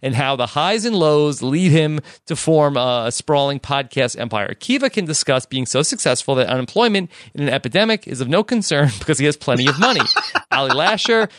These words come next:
Speaker 1: can let them know where they've gone wrong. They both get fifteen to twenty minutes to give the best speech. Winner is chosen, uh, by the fans, gets an additional veto for the year.
Speaker 2: Mm.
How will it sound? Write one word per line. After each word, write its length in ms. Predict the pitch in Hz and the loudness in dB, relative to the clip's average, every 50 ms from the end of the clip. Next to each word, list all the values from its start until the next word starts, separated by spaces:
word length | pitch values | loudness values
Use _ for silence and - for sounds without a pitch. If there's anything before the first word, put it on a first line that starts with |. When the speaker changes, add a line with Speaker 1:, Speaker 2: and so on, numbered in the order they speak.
| - _ - | -20 _ -8
Speaker 1:
can 100 | 160 151 | -2 0
let 160 | 156 151 - | 0 2 2
them 120 | 151 143 | 0 0
know 140 | 135 127 123 | 2 2 2
where 140 | 113 120 120 | 2 2 0
they've 160 | 120 101 - | 0 0 0
gone 260 | - 117 113 110 120 | -2 -2 0 0 0
wrong. 380 | 147 170 180 175 175 175 170 - _ | 0 2 2 2 0 -2 -4 -6 _
They 80 | - 156 | -4 0
both 200 | 147 180 180 - | 2 2 2 2
get 140 | - 160 - | 0 -4 0
fifteen 460 | - 233 233 - - - 247 247 226 | 0 -2 -2 0 0 0 0 0 0
to 100 | 214 185 | -2 -6
twenty 240 | - - 160 127 107 | -4 -4 -2 -2 0
minutes 380 | 143 202 220 220 196 - - - - - - _ _ | 2 2 2 2 0 -4 -8 -14 -16 -18 -20 _ _
to 80 | - 147 | -6 -2
give 340 | 120 151 165 165 151 131 | 2 2 4 4 2 2
the 100 | 120 127 | 0 0
best 260 | 113 147 143 143 - - | 0 0 0 0 -2 -6
speech. 380 | - - 196 196 190 - - - - _ _ _ | -8 -6 -4 -4 -4 -4 -6 -8 -10 _ _ _
Winner 360 | - 135 196 233 233 240 233 214 | -2 2 2 4 4 4 2 2
is 120 | 180 - | 0 -2
chosen, 580 | - - 202 185 185 180 151 170 175 175 170 165 | -2 0 2 2 2 2 2 0 0 0 0 0
uh, 140 | 151 143 127 | 0 0 2
by 180 | - 135 110 | 2 0 -2
the 120 | 127 - 131 | -2 -2 -6
fans, 640 | - - 151 143 135 131 131 131 131 127 120 - - - - _ _ | -4 0 0 2 2 2 2 0 0 -2 -6 -8 -12 -16 -20 _ _
gets 220 | 143 147 143 - | 0 0 0 0
an 140 | - 160 147 | -2 -2 0
additional 580 | 135 131 120 117 156 - - - 156 147 143 135 | 0 0 2 0 0 0 0 0 0 2 0 0
veto 380 | 113 143 139 127 127 123 123 | 0 0 0 2 2 2 0
for 200 | 120 - - 123 120 | 0 -2 -2 -2 0
the 100 | 120 123 | 0 -2
year. 580 | 123 135 151 208 233 202 139 107 - - _ _ _ _ _ _ _ _ _ _ _ _ - | -2 -2 0 0 2 0 0 -2 -8 -14 _ _ _ _ _ _ _ _ _ _ _ _ 0
Speaker 2:
Mm. 560 | 131 135 139 147 151 143 123 104 92 85 80 | 2 2 4 4 4 4 2 2 0 -2 -8